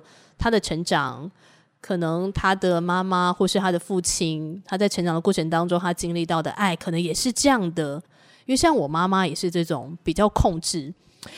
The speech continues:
所以我自己也是在上那个亲密之旅的课程，然后包-，包括说信了耶稣之后，回头去思考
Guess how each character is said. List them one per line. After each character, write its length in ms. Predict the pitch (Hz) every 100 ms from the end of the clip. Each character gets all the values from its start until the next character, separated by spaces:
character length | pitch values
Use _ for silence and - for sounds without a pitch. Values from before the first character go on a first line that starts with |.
| -
所 140 | - 359
以 20 |
我 140 | 320
自 140 | - 311
己 260 | 202 147 -
也 160 | 190 175
是 360 | 262 240 190 - -
在 300 | 262 233 202
上 340 | - 240 202
那 100 | 208
个 120 | 190
亲 200 | - 196
密 120 | 202
之 160 | 190 185
旅 140 | 165
的 40 | 151
课 240 | - 196
程， 180 | 165 165
然 80 | 156
后 40 | 180
包-， 240 | 185 190 208 -
包 120 | 196
括 240 | 196 196 190
说 220 | 196 185
信 180 | - 190
了 120 | 165
耶 160 | 165
稣 200 | 165 175
之 280 | 170 - 170
后， 320 | - 170 151 - - - - _
回 420 | - - 180 185
头 280 | - 175 175
去 340 | - 214 185
思 240 | - - 190
考 500 | - 151 139 131